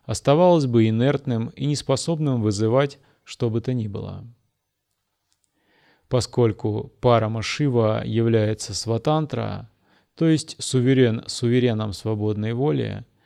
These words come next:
он неизбежно является также картой,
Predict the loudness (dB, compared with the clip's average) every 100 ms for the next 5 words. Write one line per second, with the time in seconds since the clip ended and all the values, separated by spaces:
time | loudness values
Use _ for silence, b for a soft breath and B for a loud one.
0 | b b b b 0 4 4 2 2 0
1 | 0 2 2 2 2 0 -4 -2 -2 -2
2 | -4 -4 -6 _ _ _ _ _ 2 2
3 | 0 -8 -10 -14